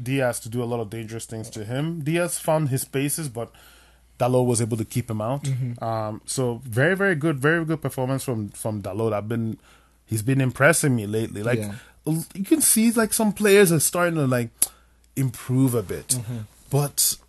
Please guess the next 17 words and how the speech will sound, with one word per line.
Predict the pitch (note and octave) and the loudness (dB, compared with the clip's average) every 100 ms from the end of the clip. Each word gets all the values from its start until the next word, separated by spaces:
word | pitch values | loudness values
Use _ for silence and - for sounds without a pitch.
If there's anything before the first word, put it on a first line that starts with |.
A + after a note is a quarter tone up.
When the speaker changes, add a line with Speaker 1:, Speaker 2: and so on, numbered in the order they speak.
| _ _ C#3+ | _ _ 2
Speaker 1:
I | D3+ | 4
wanna | C3+ F#3 F#3+ | 4 2 0
just | F3 - | 0 0
say | - D#3+ | 0 0
one | B2+ B2 C3+ | -2 0 0
thing, | B2+ - B2+ G2 E2+ - _ _ | -2 -4 -4 -4 -12 -20 _ _
right? | A2+ A#2+ E3 - _ _ _ - | -10 -6 -8 -10 _ _ _ -6
What | C3+ F3 | -2 0
I, | |
what | F#3 E3 | -2 -2
I'm | A#3 G#3 | -2 -2
seeing | - E3 D#3 | 0 0 0
here | C#3 B2+ | 0 -2
is | G2+ G2+ - - - - - - _ _ - - _ _ - _ _ _ - | -2 -6 -8 -12 -20 -18 -16 -16 _ _ -20 -20 _ _ -20 _ _ _ -2
Ten | E3+ D3 | 0 2
Hag | C3 E3+ G3 | 2 0 0
signings. | - - A#2+ D3 F#3+ A3 G3 - | 0 -2 0 -2 -2 -4 -4 -8